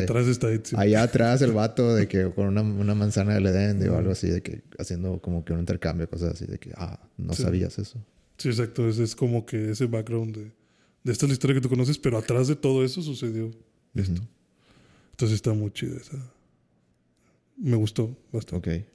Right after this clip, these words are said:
Speaker 2: Ya la voy a, sí, sí la quería ver, pero bueno, ya, ya lo que me comentaste me dan más ganas.
Speaker 1: Véanla. Muy buena.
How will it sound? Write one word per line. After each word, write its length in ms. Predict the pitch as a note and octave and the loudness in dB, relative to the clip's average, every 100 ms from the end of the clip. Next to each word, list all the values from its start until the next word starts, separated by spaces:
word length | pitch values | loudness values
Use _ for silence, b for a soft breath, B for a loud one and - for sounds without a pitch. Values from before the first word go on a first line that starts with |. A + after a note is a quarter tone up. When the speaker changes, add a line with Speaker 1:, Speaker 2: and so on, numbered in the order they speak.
| _ b b - | _ b b -4
Speaker 2:
Ya 480 | F2+ F#2 F#2 F2 - - | 0 0 0 -4 -6 -4
la 140 | G2 | -2
voy 180 | F#2+ G2+ | 0 0
a, 280 | G#2 F2+ A2 _ _ _ _ _ _ | 0 -2 -8 _ _ _ _ _ _
sí, 160 | - A2 | -10 -2
sí 120 | A#2 | 0
la 100 | D#3+ | 2
quería 160 | D3 | 2
ver, 160 | C#3+ D3 | 2 0
pero 160 | C#3+ G2 | 2 2
bueno, 180 | F#2 F#2 | 2 0
ya, 160 | F#2+ | 0
ya 120 | - F2+ | 0 0
lo 120 | G#2 | 0
que 80 | G#2 | 0
me 120 | F#2 | -2
comentaste 640 | F#2+ F#2 F#2 G2 G2+ G2+ - _ _ - F#2+ | -2 -4 -6 -8 -6 -8 -10 _ _ -10 -2
me 80 | |
dan 80 | F2 | -2
más 100 | F#2 F2 | 0 -4
ganas. 300 | - - _ _ _ _ b b b b b b _ _ | -8 -14 _ _ _ _ b b b b b b _ _
Speaker 1:
Véanla. 340 | C#3 A2 G#2 - _ _ _ - | -2 -2 -2 -12 _ _ _ -4
Muy 140 | A#2 | -2
buena. 220 | G#2 - | -2 -6